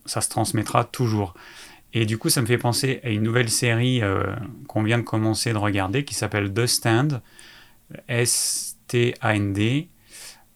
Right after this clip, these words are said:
Euh, je sais pas si en français ça s'appelle Le Fléau, et, euh, qui est tiré de,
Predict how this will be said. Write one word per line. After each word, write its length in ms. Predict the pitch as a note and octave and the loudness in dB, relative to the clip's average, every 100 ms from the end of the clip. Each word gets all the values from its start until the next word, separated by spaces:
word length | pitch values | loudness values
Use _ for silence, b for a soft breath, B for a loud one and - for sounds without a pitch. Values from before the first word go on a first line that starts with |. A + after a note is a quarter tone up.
| - | -2
Euh, 380 | G2+ G2 G2 G#2 | 0 2 2 -2
je 80 | |
sais 80 | - | -4
pas 120 | A#2 | -4
si 100 | D3+ | -2
en 60 | B2+ | -2
français 240 | - A2 | -2 -4
ça 60 | - | -4
s'appelle 260 | A2+ A#2 G#2+ | -4 -2 0
Le 120 | G2+ | 0
Fléau, 600 | - - G#2+ G#2 A#2+ E3+ - - - - - _ - - - - - - - _ - | -4 0 2 2 2 -2 -8 -18 -18 -18 -20 _ -20 -20 -20 -20 -14 -14 -14 _ -4
et, 280 | G#2+ A2 A2 | 0 4 4
euh, 300 | G2+ G2 G2+ | 2 0 -2
qui 180 | - A#2 | 0 0
est 100 | G#2 | 0
tiré 460 | - A2+ A2 A#2+ | 0 4 4 4
de, 480 | G#2+ G2 F#2+ F#2+ F#2 | 2 0 0 0 -2